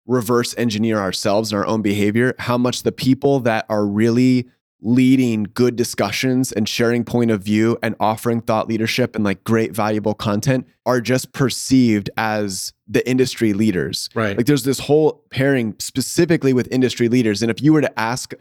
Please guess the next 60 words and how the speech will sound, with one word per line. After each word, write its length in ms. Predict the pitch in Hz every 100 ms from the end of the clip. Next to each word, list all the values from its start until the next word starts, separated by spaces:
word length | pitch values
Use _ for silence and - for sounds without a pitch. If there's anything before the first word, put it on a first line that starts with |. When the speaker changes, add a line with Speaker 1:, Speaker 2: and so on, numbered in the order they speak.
| _ -
Speaker 1:
we 100 | 135
did 80 | 160
this 140 | 147
exercise, 320 | 131 - 131
we're 60 | 117
like, 100 | 107
"How 120 | 135
much 180 | 170 175
do 60 | 190
you 40 |
think 400 | 165 143 - _ _
this 180 | 139 147
company 340 | - 135 135 127
makes 220 | 123 -
versus 240 | 127 113
this 180 | 127 -
one, 80 | 120
like, 180 | 110 -
A 80 | 127
R 220 | 120 113
R?" 160 | 120 113
And 100 | 110
it's 80 | 117
like, 140 | 110
"Oh, 80 | 117
I 80 | 120
don't 100 | 147
know, 60 |
like, 80 | 110
this 320 | 104 110 156 -
one 200 | 117 110
seems 320 | - 135 120
to 80 | 104
be, 100 | 110
like, 160 | 104
far 240 | - 123 113
and 80 |
ahead. 300 | 101 113 110
Like, 220 | 101 104 -
if 120 | 123
I 60 | 127
had 80 |
to 60 | 131
put 160 | - 120
my 80 |
money 400 | 117 117 120 113 - _ -
on 100 | 123
who's 160 | 143
gonna 160 | 139 135
be 60 | 127
Speaker 2:
Yeah. 80 |
Speaker 1:
around 100 | 117 113
in 40 |
ten 180 | 110 120
Speaker 2:
<laughs> 60 | 127
Speaker 1:
years, 220 | 139 - -
it'd 100 | 120
be 120 | 131
this 200 | 135 -
one." 220 | 110 101